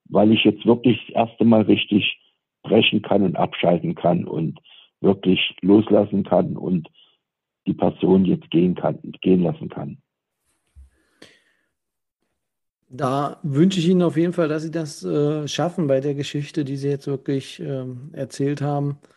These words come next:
Speaker 2: Ähm, haben Sie eine ganze Zeit durchgemacht. Von welchem Zeitraum reden wir eigentlich jetzt, was Sie gerade beschrieben haben?
Speaker 1: Wir reden von Ende August bis jetzt.
Speaker 2: Hm.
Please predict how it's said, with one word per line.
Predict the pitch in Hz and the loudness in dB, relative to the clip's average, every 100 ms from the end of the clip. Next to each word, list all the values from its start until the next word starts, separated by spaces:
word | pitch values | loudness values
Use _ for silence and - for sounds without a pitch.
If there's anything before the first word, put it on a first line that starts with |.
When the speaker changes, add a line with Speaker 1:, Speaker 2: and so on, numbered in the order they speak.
| _ _ _ _ _ | _ _ _ _ _
Speaker 2:
Ähm, | 143 131 | -6 -4
haben | 139 | -4
Sie | 139 | -2
eine | 147 | -2
ganze | 139 143 143 | -2 -6 -6
Zeit | 147 143 | -6 -4
durchgemacht. | 139 147 - 165 156 - 135 123 151 143 | -2 -4 -4 -4 -4 -10 -10 -10 -10 -10
Von | - 143 | -4 0
welchem | 151 170 156 | 2 2 -2
Zeitraum | - 147 - 160 147 | -2 -2 0 -2 0
reden | 139 175 214 | 0 0 0
wir | 131 | -4
eigentlich | 123 120 120 | -6 -12 -12
jetzt, | 143 - - | -12 -12 -10
was | 135 - | -10 -10
Sie | |
gerade | 135 131 135 | -8 -8 -8
beschrieben | 135 - 139 143 143 | -10 -10 -8 -6 -6
haben? | 156 196 208 _ _ _ _ _ _ _ _ _ _ _ _ - - | -8 -10 -14 _ _ _ _ _ _ _ _ _ _ _ _ -20 -6
Speaker 1:
Wir | - 123 | 2 4
reden | 131 160 170 156 | 6 6 4 2
von | 135 - | 0 2
Ende | 151 180 180 | 4 6 6
August | 147 143 147 175 180 - | 2 2 4 4 2 -2
bis | - 139 - | 0 0 4
jetzt. | 139 151 156 - _ _ _ _ _ _ _ _ _ _ _ | 4 4 2 -10 _ _ _ _ _ _ _ _ _ _ _
Speaker 2:
Hm. | 139 135 123 123 | -4 -2 -4 -8